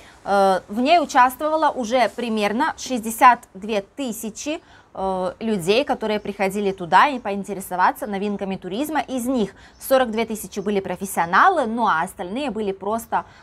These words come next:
э, люди, просто любители, э, новостей, те, которым интересно туризм и которые очень любят путешествовать, и те, кому было интересно узнать, какие новинки будут, какие будут у, где-то ограничения, в общем, что да как будет в пандемии с открытием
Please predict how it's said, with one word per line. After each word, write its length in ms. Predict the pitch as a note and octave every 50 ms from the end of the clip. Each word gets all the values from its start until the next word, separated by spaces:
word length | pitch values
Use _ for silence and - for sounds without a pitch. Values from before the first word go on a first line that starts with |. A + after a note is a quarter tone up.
| - -
э, 240 | - E3 D#3+ E3+ F3
люди, 420 | F#3 G3+ C4+ E4 G4 F4+ B3+ C4+
просто 340 | - A#3 A#3+ A#3+ A#3+ - G3+
любители, 800 | G3 F#3+ G3 F3+ D#3 A3 C4+ D#4 E4 - - E4 C#4+ D4+ C4+ B3+ - - - - _ - -
э, 400 | G3+ G3+ F#3+ F#3+ F#3 F#3 F3 F3 - - - _ - _ _ _ -
новостей, 1080 | G3 G#3 A3 G#3+ F3+ F#3+ G3 F#3+ - - - - A#3+ B3+ C4+ D#4 F4 F4 E4 C#4 - - - -
те, 160 | A#3+ B3 B3+
которым 420 | B3+ A#3+ A3 A3+ A#3 A3 A3 G3+ -
интересно 580 | G#3+ A3+ G3+ - B3+ A#3 A3+ G#3+ G#3+ G3 F#3
туризм 400 | F3+ - G3 G3 B3+ E4 D#4+ D4+
и 60 | A#3 G#3
которые 260 | A3 G3+ G#3+ G3 G3
очень 220 | F#3+ F#3+ G#3+ G3+
любят 240 | G3+ F#3 G3 G3 G3
путешествовать, 720 | - F#3+ - F3 - - C4 F4 - D4+ B3+ A#3 A3+ - -
и 160 | - G#3+ G3+
те, 220 | - - C#4+ F4+
кому 180 | A4 - D4 C4
было 220 | G#3+ G3+ G3+ G#3
интересно 520 | G#3 G3 G3 A3 G3 G3 F#3+ F#3+ E3+ E3+ D#3
узнать, 360 | F3 E3+ F#3+ B3+ F#4 B4 - - - - - - -
какие 300 | - A#3 A3 A3+ C#4 C4+
новинки 440 | A3 G#3+ G#3 G3 A3+ G#3+ G3+ - G#3
будут, 400 | F#3+ F#3 B3 D4+ E4+ E4 D#4+ -
какие 300 | - G#3+ G3+ - A3+ A#3+
будут 360 | G#3+ F#3+ A3+ A3 A3+ A3 A3
у, 240 | G3+ G#3 G3+ F#3+ F#3
где-то 360 | F#3+ F#3+ F#3+ G#3+ G#3 - G3+
ограничения, 880 | F#3 F3+ G3 G3 F3+ F3+ E3+ - - - C#4 D#4 F#4+ A4 G4 E4+ D4+ B3
в 60 | F#3+
общем, 260 | F#3+ F#3+ - G3 F3+
что 260 | E3 - - - A#3+ C4
да 140 | A3 G#3+
как 220 | G3+ - F#3+ F3+ D#3+
будет 320 | D#3+ F#3+ A3 F#3 F#3 -
в 20 | -
пандемии 540 | - F#3 F3 D#3 F3+ F3+ F#3+ B3 E4 D#4+
с 100 | D4 -
открытием 640 | F#3 E3+ - - - F#3+ G3 G3 - G#3 F#3+ F3+ D#3+